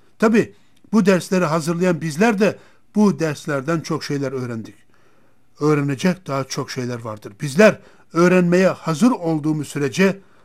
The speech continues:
Rab de bize öğretecektir. Evet, İncil'den Yuhanna üzerindeki incelemelerimiz burada son buluyor ama yayınlarımız devam edecektir. Programımızın sonuna geldik ama ayrılmadan önce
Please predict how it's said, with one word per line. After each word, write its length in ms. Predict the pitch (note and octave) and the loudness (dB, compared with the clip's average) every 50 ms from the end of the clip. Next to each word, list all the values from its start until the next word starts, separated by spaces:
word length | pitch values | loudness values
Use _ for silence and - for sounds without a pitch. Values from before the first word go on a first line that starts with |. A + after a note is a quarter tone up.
| _ _ C#3 | _ _ -4
Rab 260 | D3 C#3+ C3+ - - | -2 -2 -4 -4 -4
de 200 | D3+ D3 C#3+ C#3 - - | -4 -4 -4 -6 -8 -10
bize 240 | C3 A#2 C3 C#3 | -10 -8 -6 -6
öğretecektir. 840 | B2+ B2 B2 A#2+ A#2 - B2 A2 A#2+ A2 - - - A#2+ - - _ _ - | -6 -6 -8 -10 -10 -12 -12 -12 -12 -12 -14 -16 -18 -20 -20 -20 _ _ 2
Evet, 260 | G3+ G#3+ F#3 - - - _ _ _ _ _ | 4 4 4 2 0 -8 _ _ _ _ _
İncil'den 520 | - F3+ F3 D3 D3 E3+ D#3+ D#3 F3+ F3 D#3+ | 0 2 2 2 2 0 0 0 0 0 0
Yuhanna 340 | D3+ D#3+ D#3 E3+ F3+ F3 D#3+ | 0 0 0 0 0 0 0
üzerindeki 540 | D3+ C3+ D#3 D3 D3 D3+ D3+ C#3+ - D3+ | -2 -2 -2 -4 -2 -4 -6 -6 -4 -4
incelemelerimiz 840 | C#3 C3+ - D3+ C#3+ C#3+ C#3 C3+ C3 C3 C3 B2+ D#3 G#3 G#3+ G#3 - - - - - - | -4 -4 -4 -4 -4 -2 -2 -4 -4 -4 -4 -2 0 0 -2 -2 -6 -14 -20 -20 -16 -10
burada 280 | - C#3+ C#3+ C3+ B2+ A#2+ | -6 -4 -4 -4 -6 -6
son 260 | - - D#3+ D#3 C3+ | -6 -4 -4 -4 -4
buluyor 240 | A#2 A#2+ C#3 F3 G3 | -4 -4 -2 -2 0
ama 220 | F3+ F3 F3 C3+ - - - - _ - | 2 2 0 0 -2 -8 -20 -18 _ -4
yayınlarımız 680 | C#3 D#3 D#3 D#3 D#3 D3+ D3 C#3+ C#3+ C#3 C3 A2+ - | -2 0 0 0 0 0 -2 -2 -2 -4 -6 -8 -6
devam 260 | C3+ C3+ C#3 D3+ D3 | -4 -2 -2 -2 -2
edecektir. 560 | C3+ A#2+ A#2+ A2+ - A2+ - - - - - _ _ _ _ _ _ _ _ _ _ _ _ | -2 -4 -6 -8 -10 -12 -14 -16 -20 -20 -20 _ _ _ _ _ _ _ _ _ _ _ _
Programımızın 680 | - D#3 F3 F3+ E3 E3+ F#3 F#3 F#3 F3 D3 F#3 G3+ F#3 | -4 -2 0 0 2 4 4 4 2 2 2 2 2 2
sonuna 340 | - - F3+ F3 F3 F3+ F#3 | 2 0 0 2 2 2 2
geldik 340 | D#3 D#3+ D3 D#3+ G3 F#3+ | 0 0 -2 -2 -2 0
ama 240 | G3 G3 G#3 F3+ - - - _ _ - - - _ _ _ - | 2 4 4 2 0 -2 -10 _ _ -20 -20 -20 _ _ _ -2
ayrılmadan 540 | D#3 E3 F3 F#3 G#3 G3+ F#3 D#3+ D#3 D3+ | 2 2 4 4 4 4 4 2 0 -2
önce 380 | D3 C#3 C3+ D3 F#3 G#3 G#3+ | -4 -4 -2 2 2 2 2